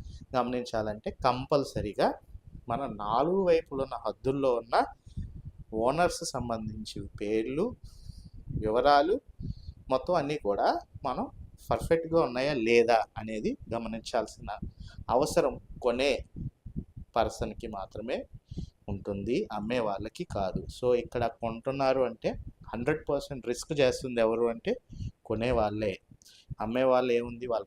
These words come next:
రిజిస్టర్ చేస్తారు, వాళ్ళు వెళ్ళిపోతారు. So కాబట్టి కొనేవాళ్ళు కంపల్సరీగా మీరు పక్కాగా చెక్ చేసుకోవాలి. ఒకటి సర్వే నెంబర్ చెక్ చేసుకుంటే, and రెండోది వచ్చేసరికి ఇంటి డోర్ నెంబర్ చెక్ చేసుకుంటే, మూడోది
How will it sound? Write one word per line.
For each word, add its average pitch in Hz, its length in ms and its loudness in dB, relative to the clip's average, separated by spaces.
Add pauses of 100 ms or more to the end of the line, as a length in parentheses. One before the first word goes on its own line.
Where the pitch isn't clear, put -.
రిజిస్టర్ 110 360 -2
చేస్తారు, 113 360 0
వాళ్ళు 104 180 2
వెళ్ళిపోతారు. 95 500 -6
So - 280 -8
కాబట్టి 117 680 -2 (800)
కొనేవాళ్ళు 151 640 6
కంపల్సరీగా 127 760 2 (800)
మీరు 123 380 2 (380)
పక్కాగా 117 400 -2
చెక్ - 380 -10
చేసుకోవాలి. - 480 -8 (460)
ఒకటి 98 160 -4
సర్వే 104 340 -2
నెంబర్ 147 360 0
చెక్ - 200 -6
చేసుకుంటే, 123 560 -2 (640)
and 110 140 -2 (220)
రెండోది 120 320 4
వచ్చేసరికి 120 760 -4 (1080)
ఇంటి 123 180 -4
డోర్ 120 280 6
నెంబర్ 127 320 0
చెక్ - 180 -6
చేసుకుంటే, 107 540 -2 (420)
మూడోది 131 500 2